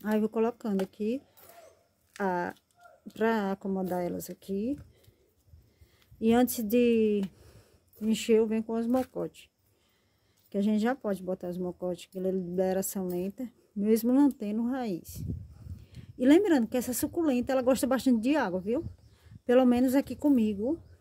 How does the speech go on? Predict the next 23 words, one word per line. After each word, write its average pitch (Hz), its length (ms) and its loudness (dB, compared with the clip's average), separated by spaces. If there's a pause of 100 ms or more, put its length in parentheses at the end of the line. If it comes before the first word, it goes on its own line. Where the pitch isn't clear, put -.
(500)
elas 101 200 -2
gostam 214 280 2
bastante 202 380 -2
de 247 100 -2
água. 269 240 -4 (2500)
E 220 120 6
essa 247 200 4
colher 277 240 2
aqui, 254 280 0
eu 226 160 4
só 226 120 -2
uso 214 220 -2
pra 302 240 -6
isso, 202 300 -8
viu? 214 340 -4
É 202 100 -6
uma 208 120 -2
colher 214 260 0
velha, 190 420 -2 (920)
que 220 60 -2
era 208 140 2
da 202 140 2
cozinha, 202 580 -2